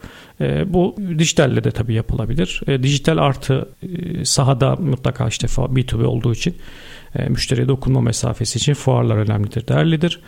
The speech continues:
E, yurt için, e, dışını ne tip avantajlarımız varsa, örneğin işte fiyatın, e, çok bir, e, a-, anlam ifade etmeyeceği, e, işte örneğin belki bir pahalı kalabileceğimiz, e, yurt dışı pazarlarda olabilir.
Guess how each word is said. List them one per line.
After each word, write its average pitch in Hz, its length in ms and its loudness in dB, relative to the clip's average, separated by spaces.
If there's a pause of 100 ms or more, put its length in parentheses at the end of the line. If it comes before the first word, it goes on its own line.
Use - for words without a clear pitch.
(400)
E, 180 100 0
yurt 185 300 2
için, - 260 0
e, 127 300 0
dışını 131 480 0 (120)
ne 151 120 4
tip - 180 0
avantajlarımız 117 800 2
varsa, 156 440 0 (160)
örneğin 123 220 2
işte 139 280 -2
fiyatın, 135 720 -2
e, 127 240 0
çok 127 320 -4
bir, 131 180 -2 (160)
e, 156 40 -2 (680)
a-, - 340 -4
anlam 143 220 4
ifade 131 360 2
etmeyeceği, 120 560 0 (520)
e, - 140 -2
işte - 220 -2
örneğin 123 440 0
belki 131 440 2
bir 135 200 -2
pahalı 139 420 4
kalabileceğimiz, 113 880 2
e, 113 120 0
yurt 113 240 2
dışı - 160 0
pazarlarda 110 640 0
olabilir. 107 400 0